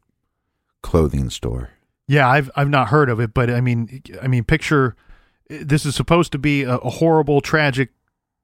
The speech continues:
Speaker 2: day. Again, no one knows who, how any of us would react.
Speaker 1: Right.
Speaker 2: But it seemed to be very bizarre that she would be asking about someone's outfit.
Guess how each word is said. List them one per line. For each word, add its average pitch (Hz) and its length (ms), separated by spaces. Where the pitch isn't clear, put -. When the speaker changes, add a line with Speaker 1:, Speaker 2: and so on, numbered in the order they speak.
Speaker 2:
day. 135 460
Again, 180 400
no 160 140
one 151 160
knows 156 240
who, 139 400
how 135 580
any 143 220
of 127 120
us 123 200
would 127 320
react. 107 680
Speaker 1:
Right. 71 320
Speaker 2:
But 135 500
it 127 140
seemed 151 560
to 156 120
be 135 200
very 135 300
bizarre 120 680
that 107 500
she - 200
would 131 140
be 131 180
asking 120 480
about 110 260
someone's 117 420
outfit. 123 640